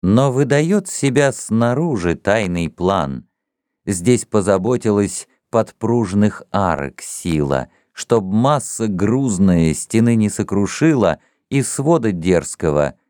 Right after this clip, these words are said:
бездействует таран. Стихийный лабиринт, непостижимый лес души готической рассудочная пропасть,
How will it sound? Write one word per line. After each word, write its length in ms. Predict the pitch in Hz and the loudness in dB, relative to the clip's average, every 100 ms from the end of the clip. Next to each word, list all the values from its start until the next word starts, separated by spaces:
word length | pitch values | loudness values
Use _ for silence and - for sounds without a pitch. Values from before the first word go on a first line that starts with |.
| _ _ | _ _
бездействует 1300 | 71 170 110 71 71 69 64 - 69 71 67 - _ | 0 0 0 -4 0 0 -2 -12 -4 -2 -2 -6 _
таран. 500 | 76 69 67 65 62 _ _ _ _ _ _ _ _ _ | -4 -2 -4 -6 -10 _ _ _ _ _ _ _ _ _
Стихийный 920 | - - 151 151 - 196 180 165 160 | -14 0 2 2 4 4 6 6 4
лабиринт, 1000 | 147 143 113 120 127 139 110 80 - _ _ | 4 2 2 2 2 4 2 0 -4 _ _
непостижимый 1160 | 98 110 - 127 - 117 113 95 131 123 113 98 | 4 4 4 0 0 2 2 2 2 4 6 6
лес 600 | 92 92 131 139 110 - | 4 4 4 2 -2 -10
души 640 | 73 71 107 - - 151 | -6 0 0 0 -2 0
готической 840 | 135 107 101 127 143 113 104 - 98 | 2 0 0 -2 -2 -4 -4 0 2
рассудочная 920 | 90 - - 95 120 90 - 92 92 | 2 -2 -8 -6 -4 -6 -4 0 0
пропасть, 920 | 90 85 82 85 78 - - - - | 0 -2 0 0 -4 -12 -16 -18 -20